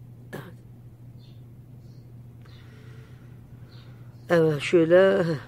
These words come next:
Ve kâle fil âkherîn, e, minel rusul. Daha başka Resuller hakkında bu şekilde buyuruyor. "Vezkur ibâdena İbrahim ve İshak ve Yakûbe ve ulul eydi."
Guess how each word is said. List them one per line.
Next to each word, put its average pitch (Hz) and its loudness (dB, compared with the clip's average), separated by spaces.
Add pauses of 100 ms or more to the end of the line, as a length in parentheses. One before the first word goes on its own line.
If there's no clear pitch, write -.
(520)
Ve 214 4
kâle 415 4
fil 294 0
âkherîn, 269 2 (280)
e, 208 2
minel 240 6
rusul. 214 4 (440)
Daha 302 6
başka 269 4
Resuller 240 2
hakkında 202 2 (380)
bu 285 0
şekilde 202 0
buyuruyor. 220 6 (560)
"Vezkur 285 4
ibâdena 247 4
İbrahim 240 4
ve 226 8
İshak 240 -2
ve 220 6
Yakûbe 262 4 (260)
ve 190 8
ulul 240 4
eydi." 214 4